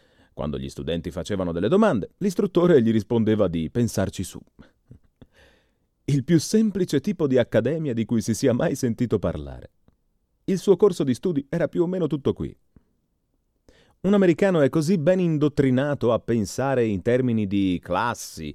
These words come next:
orari, istruttori, conferenze e così via, che è impossibile fargliela smettere. È un'impresa terribile.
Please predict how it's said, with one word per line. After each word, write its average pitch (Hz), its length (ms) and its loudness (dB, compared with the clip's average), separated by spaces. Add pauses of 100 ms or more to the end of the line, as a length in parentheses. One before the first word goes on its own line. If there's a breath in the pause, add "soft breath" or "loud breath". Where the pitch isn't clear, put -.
(100)
orari, 107 680 0
istruttori, 104 960 -4
conferenze 110 1000 -2
e 87 40 -4
così 92 280 -2
via, 76 300 -6 (440 soft breath)
che 208 140 6
è 254 60 6
impossibile 233 1000 2
fargliela 127 480 2
smettere. 85 640 -6 (680 soft breath)
È - 80 -4
un'impresa 226 480 4
terribile. 277 600 0